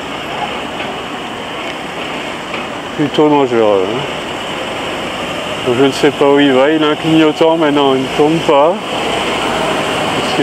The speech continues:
je veux ma bidirectionnelle, je ne sais pas comment je fais. Voilà. C'est tout de même très difficile, hein. Pas agréable du tout. Enfin, de toute façon, c'est pas agréable. Il y a trop de bagnoles dans cette ville.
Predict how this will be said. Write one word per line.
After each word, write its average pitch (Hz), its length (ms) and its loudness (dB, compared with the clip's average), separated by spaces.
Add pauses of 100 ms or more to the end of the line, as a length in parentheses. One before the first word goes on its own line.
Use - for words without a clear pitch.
je 127 60 2
veux 139 120 6
ma 139 180 4 (160)
bidirectionnelle, 139 840 4
je 131 40 2
ne 131 40 4
sais 143 140 0
pas 139 200 4
comment 151 220 4
je 139 80 -2
fais. 143 300 4 (3250)
Voilà. 131 300 2 (1400)
C'est 120 240 -2
tout 135 120 4
de 143 60 4
même 151 120 2 (100)
très 165 160 4
difficile, 147 640 4
hein. 156 40 0 (1000)
Pas 156 100 4
agréable 160 420 4
du 151 140 4
tout. 175 340 4 (460)
Enfin, 139 140 2
de 131 60 -2
toute 135 80 -2
façon, 156 280 4
c'est 147 160 4
pas 123 160 4
agréable. 135 420 4 (800)
Il 117 40 4
y - 20 6
a 120 60 4
trop 139 220 0
de 131 80 0
bagnoles 151 460 4
dans 123 100 0
cette 120 220 2
ville. 117 260 6